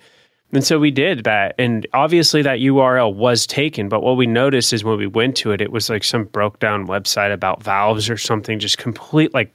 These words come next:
I mean, like, oil field valves or something completely unrelated to the pool industry. And so we reached out to the domain owner. They got back to us. They said, "Give me a thousand bucks and it's yours." And we did it.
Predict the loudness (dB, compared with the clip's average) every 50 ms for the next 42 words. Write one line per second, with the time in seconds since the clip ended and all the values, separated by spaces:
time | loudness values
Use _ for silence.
0 | -10 -4 -2 0 2 2 2 2 0 -2 -2 _ _ _ _ -8 -2 0 2 4
1 | 2 2 0 0 -2 -2 -2 0 -2 -2 -2 -2 -2 -4 -6 -8 -8 -6 -8 -6
2 | -4 -4 -2 -2 -2 -4 -2 -2 0 0 2 0 0 0 0 -2 -2 -2 -2 -2
3 | -2 -4 -8 -8 -10 -10 _ -6 -4 -2 -2 -2 -2 -4 -4 -6 -6 -6 -6 -6
4 | -6 -6 -8 _ _ -20 -20 -20 -20 -20 _ _ _ -4 -2 0 2 2 2 2
5 | 2 2 2 2 2 0 2 2 0 0 0 -2 0 0 2 2 2 2 2 0
6 | 2 2 0 2 2 2 2 2 2 2 2 0 -2 -4 -10 _ -4 0 0 2
7 | 2 0 0 0 0 -2 -2 -2 -2 -2 -2 -2 -2 -4 -4 -2 -2 -2 0 0
8 | 0 0 0 0 0 0 0 0 0 -2 -2 -2 -2 -2 -2 -2 -4 -4 -4 -4
9 | -4 -2 0 2 2 2 2 0 -2 -4 -4 -4 -4 -2 -4 -2 0 0 0 2
10 | 0 -2 -2